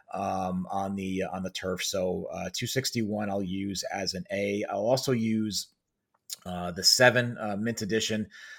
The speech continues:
Uh, that was a good run at, uh, Kentucky Downs. Um, you know, came off the pace, just got up, uh, off a layoff, um, you know, comes back again. Lu-, uh, Leparoux stays aboard.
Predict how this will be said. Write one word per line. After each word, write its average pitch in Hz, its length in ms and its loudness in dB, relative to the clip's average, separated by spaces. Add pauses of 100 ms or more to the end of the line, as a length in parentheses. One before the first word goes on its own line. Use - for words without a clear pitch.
(100)
Uh, 120 100 8
that 131 60 12
was 147 120 10
a 151 40 4
good 147 140 12
run 143 320 10
at, 127 260 4
uh, 127 180 12
Kentucky 131 340 2
Downs. 127 480 4 (100)
Um, 107 580 2
you 107 80 -4
know, 101 60 -2
came 123 220 2
off 120 160 6
the 117 60 -2
pace, - 580 2
just - 240 0
got 107 180 4
up, 110 260 2 (380)
uh, 101 160 -2
off 110 260 2
a 107 40 0
layoff, 107 720 0
um, 95 340 -2
you 95 80 -4
know, 95 80 -4
comes 107 340 -4
back 107 300 0
again. 104 440 -2
Lu-, 113 280 -2
uh, 104 120 2
Leparoux 107 360 0
stays 104 280 -2
aboard. 127 460 6